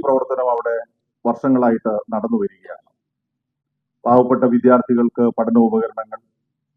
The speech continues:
അവർക്ക് ആവി-, പഠിക്കാൻ ആവശ്യമായിട്ടുള്ള സഹായങ്ങൾ, അങ്ങനെ നിരവധിയായിട്ടുള്ള, ബെഡ്റിഡൻ ആയിട്ടുള്ള ആളുകൾക്കുള്ള സഹായങ്ങൾ, അങ്ങനെ നിരവധി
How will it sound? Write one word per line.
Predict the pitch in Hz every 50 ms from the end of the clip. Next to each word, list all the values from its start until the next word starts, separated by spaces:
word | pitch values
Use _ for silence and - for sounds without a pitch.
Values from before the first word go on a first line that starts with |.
| _ _ _ _ _ _ _ _ _ _ _ _ -
അവർക്ക് | 117 120 120 117 - 123 120 117 113 113 107 - 117
ആവി-, | 120 120 120 135 - -
പഠിക്കാൻ | 120 127 123 - 127 123 123
ആവശ്യമായിട്ടുള്ള | 120 120 120 - - 123 113 113 113 110 - 107 - 110 - - 110
സഹായങ്ങൾ, | - 110 110 110 110 107 107 107 107 - _ _ _ _ _ _ _ _ _ _ _ _ -
അങ്ങനെ | 147 170 175
നിരവധിയായിട്ടുള്ള, | 175 170 165 165 175 185 180 175 160 147 135 131 - 120 117 110 107 101 101 - _ _ _ _ _ _
ബെഡ്റിഡൻ | 117 120 - 123 131 120 131 127 127
ആയിട്ടുള്ള | 123 120 120 - - 117 113 110
ആളുകൾക്കുള്ള | 107 107 110 - 110 113 - - 110 - 107 104 101 104 - _ 113
സഹായങ്ങൾ, | 107 101 110 107 107 104 104 104 104 - _ _ _ _ _ _ _ _ _ _ _
അങ്ങനെ | 139 165 170 170
നിരവധി | 165 165 165 180 185 190 - 185